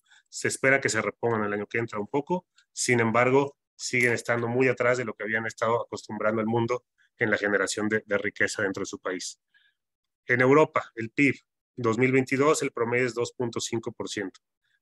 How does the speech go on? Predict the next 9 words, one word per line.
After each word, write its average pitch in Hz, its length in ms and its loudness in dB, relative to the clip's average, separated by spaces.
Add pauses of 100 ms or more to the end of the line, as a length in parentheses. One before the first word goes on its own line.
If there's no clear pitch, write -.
(100)
Hay 120 140 2
países 107 360 0
con 98 180 -4
mayor 107 300 0
o 110 80 -2
menor 104 240 -8
rendimiento, 139 600 -4 (260)
sin - 300 0
embargo, 127 520 2